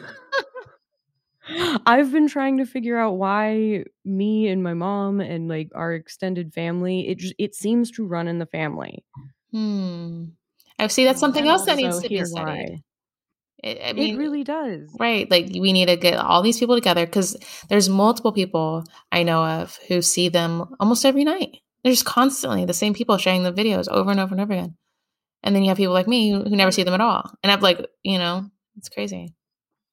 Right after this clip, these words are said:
Speaker 3: And then there's, um, the fact that they're fairly commonly seen here in Athens.
Speaker 2: Okay.
Speaker 3: Like,
Speaker 1: Yeah.
Speaker 3: you know, the first time I saw them was, what, twenty-five, twenty-six years ago? Is that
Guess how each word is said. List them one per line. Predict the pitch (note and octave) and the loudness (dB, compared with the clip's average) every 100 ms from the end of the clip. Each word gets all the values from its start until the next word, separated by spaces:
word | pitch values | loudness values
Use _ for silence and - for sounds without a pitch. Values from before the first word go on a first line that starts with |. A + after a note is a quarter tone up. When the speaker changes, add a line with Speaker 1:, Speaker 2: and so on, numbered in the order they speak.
| _ _ _ _ _ _ _ _ A3+ | _ _ _ _ _ _ _ _ 2
Speaker 3:
And | A3 | 4
then | A3 A3+ | 6 4
there's, | G#3+ G3 F#3+ F#3 - - | 4 4 2 0 -4 -4
um, | E3+ F3 E3+ E3 F#3 A3+ _ - | -2 0 0 -2 -6 -8 _ -8
the | F#3+ | -6
fact | F#3 G3+ F#3+ F#3 | 0 0 0 -2
that | F3 _ _ _ F#3 | -4 _ _ _ 2
they're | G3 F#3 | 4 4
fairly | - - B3+ C4 G#3 | 2 4 6 6 4
commonly | - G#3 G#3 F#3+ F3 F3 | 2 2 4 4 4 2
seen | - G3 F#3+ | 0 0 0
here | F#3 F3 D#3+ | 2 -2 -2
in | - | -4
Athens. | - - - - - - - _ _ F3+ | -6 -8 -10 -12 -14 -18 -20 _ _ -14
Speaker 2:
Okay. | F3 E3 E3 | -12 -14 -4
Speaker 3:
Like, | G3 F3+ E3+ _ - | 2 4 4 _ -14
Speaker 1:
Yeah. | - - | -10 0
Speaker 3:
you | F#3+ | 4
know, | F3+ | 4
the | F3 | 2
first | A#3 A3 - | 2 2 4
time | G#3+ F#3 | 4 4
I | F3+ G#3 | 4 4
saw | - F#3 F3+ F3+ | 2 2 4 4
them | F3+ F3 | 2 2
was, | E3+ F3 - - _ _ _ _ | 2 0 -4 -12 _ _ _ _
what, | - E3+ - | -2 -2 -2
twenty-five, | - F#3 F3+ F3 F3+ F3+ F3 F3 E3+ - - _ _ - | 0 4 4 4 4 4 4 2 0 -10 -20 _ _ -6
twenty-six | F#3+ F3 - F3+ - F#3 | 0 0 0 -4 -4 -2
years | F3+ F#3 | -2 0
ago? | F#3 F3 F3 F3+ F3+ F#3 _ _ _ _ _ _ _ _ _ F#4 | 0 2 2 0 -2 -4 _ _ _ _ _ _ _ _ _ -20
Is | - | -8
that | F3+ F3 | -4 -2